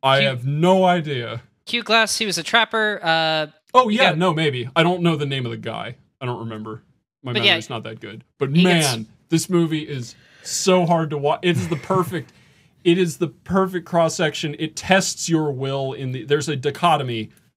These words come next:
Speaker 1: that a lot of people have morally between suffering and death. You either pick suffering or you pick death. This is the abortion question. This is the poverty question. This is all this. It's, and in this movie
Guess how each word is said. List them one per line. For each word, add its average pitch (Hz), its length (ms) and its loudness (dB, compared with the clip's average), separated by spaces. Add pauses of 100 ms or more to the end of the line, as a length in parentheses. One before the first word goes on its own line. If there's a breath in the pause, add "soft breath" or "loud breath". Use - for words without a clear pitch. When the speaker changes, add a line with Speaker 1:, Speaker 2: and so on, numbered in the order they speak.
Speaker 1:
that 143 100 0
a - 20 0
lot 135 200 2
of 123 60 -8
people 127 180 -8
have 117 180 -2
morally 113 560 -8 (200)
between 139 260 -8
suffering 135 540 -2
and 113 120 -6
death. 101 540 -6
You 131 160 -4
either 143 180 -4
pick 143 220 -4
suffering 143 480 0
or 131 60 -4
you 120 100 -6
pick 117 240 -10
death. 110 260 -4
This 123 160 -10
is 123 100 -18
the 120 100 -10
abortion 127 440 -2
question. 123 400 -4
This 113 200 -12
is 120 40 -18
the 120 80 -14
poverty 113 380 -2
question. 113 400 -12
This 117 160 -14
is 123 80 -12
all 117 160 -2
this. 117 240 -12
It's, 113 240 -18 (680 soft breath)
and 135 140 0
in 143 80 -2
this 180 240 4
movie 156 440 2